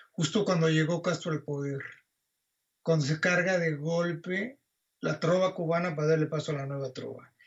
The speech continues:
Y vuelve a vivir hasta que llega Ray Cooder y les permite renacer en la trova cubana. Tienes el caso de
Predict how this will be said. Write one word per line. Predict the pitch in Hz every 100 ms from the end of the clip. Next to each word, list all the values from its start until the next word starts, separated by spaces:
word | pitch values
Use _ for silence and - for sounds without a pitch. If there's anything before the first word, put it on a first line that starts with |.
| - -
Y | 180
vuelve | 226 226
a | 240
vivir | 214 202 220
hasta | 208 - 175 -
que | 170 160 147
llega | 190 185 180
Ray | 185 185
Cooder | - 180 185 190
y | 156
les | 151
permite | - 156 156 160 160 190 180 165 _ _ _ _ _ _
renacer | 160 165 165 156 202
en | 170
la | 143
trova | - 135 131
cubana. | 135 127 120 117 - _ _ _ - - - - -
Tienes | 185 196 214
el | 175 -
caso | 185 165 - 190 185
de | 160 165 160 156 156 151 147 147 143 139 139 135